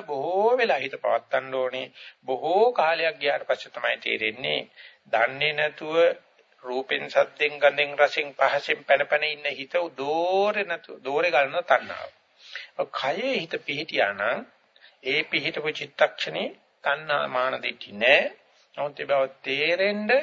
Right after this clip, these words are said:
කයේ ටික වේලාවක් ඉන්න ඕන නිසා ආධුනිකයාට පුදුමාකාර බර වග බර බර වගකීමක් ඇවිල්ලා තියෙනවා. පෘථග්ජ-, ඒ නිසා ආධුනිකයා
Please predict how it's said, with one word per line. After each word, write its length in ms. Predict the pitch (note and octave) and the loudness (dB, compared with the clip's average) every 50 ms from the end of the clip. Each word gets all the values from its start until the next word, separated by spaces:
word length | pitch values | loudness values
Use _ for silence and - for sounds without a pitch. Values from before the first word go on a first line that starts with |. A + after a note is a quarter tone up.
| - - - _ _ _ _ _ - | 0 -4 -20 _ _ _ _ _ -10
කයේ 300 | - - - D3 C#3 C#3+ | -4 -4 -4 -2 -4 -6
ටික 200 | D3 - - - D3 | -10 -12 -16 -16 -12
වේලාවක් 680 | B2+ A#2+ A#2+ B2 C3+ C#3 D3+ E3+ F#3 F#3+ G3 F3 - - | -8 -6 -4 -2 2 6 6 8 8 8 6 4 2 -4
ඉන්න 200 | C#3+ A2+ A2 A2 | -12 -10 -10 -10
ඕන 120 | A#2+ A#2+ | -10 -10
නිසා 320 | A#2+ B2 A2+ B2+ C3+ B2+ B2 - - - B2+ | -12 -10 -8 -4 -2 -2 -2 -4 -4 -2 2
ආධුනිකයාට 840 | A#2 A#2+ C3+ C#3+ E3 E3+ E3 E3 - - - A2 A2 A2+ - - - - - - - - - - - _ _ | 4 4 4 2 0 -4 -4 -4 -6 -2 0 2 2 2 2 4 2 4 2 0 -4 -12 -20 -20 -20 _ _
පුදුමාකාර 1300 | - - C3+ B2+ C3 C#3+ C3+ B2+ C3+ B2 B2+ C#3+ D#3 D#3+ E3+ F3 F#3 F#3+ G3+ G#3+ A3 G#3 G3 F3 E3 D#3+ E3+ E3+ | -18 -18 -18 -16 -16 -16 -12 -6 -2 0 2 2 4 4 4 4 4 6 6 6 6 6 6 6 6 4 4 4
බර 220 | E3 D3 C#3 C#3+ C#3+ D3+ - - C#3+ _ _ _ _ _ _ _ _ _ _ - | 4 4 4 2 -2 -4 -6 -14 -20 _ _ _ _ _ _ _ _ _ _ -2
වග 220 | - C#3+ C3+ C3+ D3 D#3 - - - _ _ _ _ _ _ _ _ _ _ _ _ - | 4 4 4 6 4 2 2 0 -8 _ _ _ _ _ _ _ _ _ _ _ _ 4
බර 180 | A2+ A#2+ B2 C#3 C#3+ C#3+ - | 6 6 8 8 6 6 6
බර 260 | - - B2 B2 C3+ C#3 C#3+ | 4 6 4 6 6 6 6
වගකීමක් 500 | C3+ B2 C3 C3+ C3+ - - D3+ D3 D3 D3+ - | 4 4 2 -2 -10 -10 -12 -10 -8 -8 -4 -2
ඇවිල්ලා 320 | - A#2 G#2 G2 F#2 - | -2 -2 -2 -4 -10 -16
තියෙනවා. 240 | - - - _ _ _ _ _ _ _ _ _ _ _ _ _ _ _ _ _ _ _ _ _ _ _ _ _ _ _ _ _ _ - | -20 -20 -20 _ _ _ _ _ _ _ _ _ _ _ _ _ _ _ _ _ _ _ _ _ _ _ _ _ _ _ _ _ _ -10
පෘථග්ජ-, 380 | C#3+ C3+ - E3 D#3 D#3 - - | -4 0 0 0 0 0 -2 -4
ඒ 160 | - C3 C3+ | -2 -2 -2
නිසා 280 | C3 C3+ - E3 E3 C#3 | -4 -2 0 2 4 4
ආධුනිකයා 600 | A2 A2 B2 C3 - D3 C#3+ C#3 C3 - E3+ E3+ | 6 4 4 2 2 -4 -8 -4 0 0 2 2